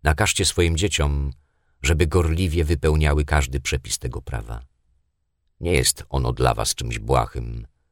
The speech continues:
lecz jest waszym życiem. Od niego bowiem zależy, czy długo będziecie przebywać w ziemi, do której wejdziecie przez Jordan, aby ją posiąść.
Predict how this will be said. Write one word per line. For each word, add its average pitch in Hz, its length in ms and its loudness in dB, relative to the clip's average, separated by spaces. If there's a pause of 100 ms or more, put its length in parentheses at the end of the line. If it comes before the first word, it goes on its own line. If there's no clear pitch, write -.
(220)
lecz 64 200 -2
jest - 380 -2 (160)
waszym 57 340 -4
życiem. 53 540 -6 (800)
Od 71 200 0
niego 67 280 2
bowiem 57 340 -6
zależy, 62 440 -2 (520)
czy 78 180 2
długo 69 440 2
będziecie 64 420 -2
przebywać 64 480 -4
w - 60 -10
ziemi, 62 380 0
do 64 120 -6
której 60 320 -4
wejdziecie 62 500 -2
przez 53 260 -6
Jordan, 64 560 -2 (140)
aby 64 200 -2
ją 62 180 -2
posiąść. - 720 -12